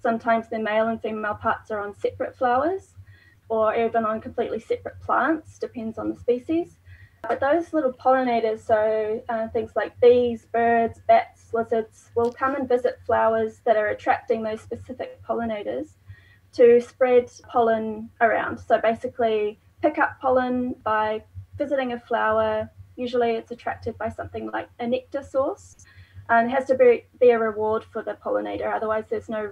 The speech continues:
real reason it would come to visit. So if there's nectar in the flower, they'll come to eat the nectar, and they're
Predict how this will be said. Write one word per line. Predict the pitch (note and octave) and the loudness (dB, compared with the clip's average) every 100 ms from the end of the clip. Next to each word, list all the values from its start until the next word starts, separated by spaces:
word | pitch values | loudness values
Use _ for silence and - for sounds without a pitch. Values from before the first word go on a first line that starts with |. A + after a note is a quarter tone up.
| - | -4
real | A3+ G#3+ | -2 -2
reason | G3+ G#3+ A3 A3 | -4 -6 -6 -10
it | G3 | -10
would | A3+ | -14
come | - G#3 G#3 | -8 -8 -10
to | - | -14
visit. | G3+ G3+ - - - | -16 -14 -12 -14 -14
So | - G#2 - - - _ _ | -6 -4 -2 -4 -10 _ _
if | A3+ A3+ | -10 -6
there's | G#3+ - | -6 -4
nectar | B3 B3+ - B3 | -6 -4 -2 -2
in | A#3+ | -2
the | A#3+ | -6
flower, | A#3 A3+ A3+ A3+ A3+ A3+ A#3 - _ _ | -2 0 2 4 4 2 0 -10 _ _
they'll | - G#3+ | -8 -8
come | - A3 G#3+ | -6 -6 -6
to | G#3+ - | -8 -8
eat | A3+ | -6
the | A#3+ | -6
nectar, | A#3+ - A#3+ | -6 -2 0
and | A#3 | 0
they're | A#3 A#3 A3+ A3 | 0 2 0 0